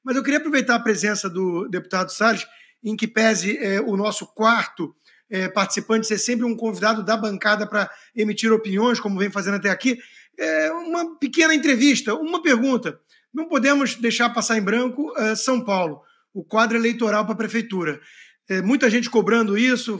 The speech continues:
falando, "E aí, e aí, Salles prefeito?", né? A gente sabe que essa batalha, digamos assim, foi perdida, mas, eh, deputado,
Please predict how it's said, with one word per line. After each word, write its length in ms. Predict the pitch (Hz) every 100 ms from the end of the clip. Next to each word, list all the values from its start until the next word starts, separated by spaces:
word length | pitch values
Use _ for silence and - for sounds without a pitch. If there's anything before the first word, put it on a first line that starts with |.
| 151
falando, 280 | 214 220 220
"E 80 | 254
aí, 240 | 254 285
e 40 |
aí, 320 | 254 254 269 233
Salles 380 | - 262 247
prefeito?", 640 | - 233 - 240 262 240 220
né? 60 |
A 40 | 226
gente 200 | 262 233
sabe 260 | 233 226
que 220 | - 220 - - - -
essa 260 | 233 -
batalha, 680 | 202 196 190 - 233 247 208
digamos 320 | 165 185 202 185
assim, 220 | 180 190
foi 140 | 208
perdida, 480 | 208 220 175 247 254 - _ _ _
mas, 420 | 220 233 - - 349
eh, 460 | 233 220 214 285
deputado, 640 | 262 254 - 240 208 175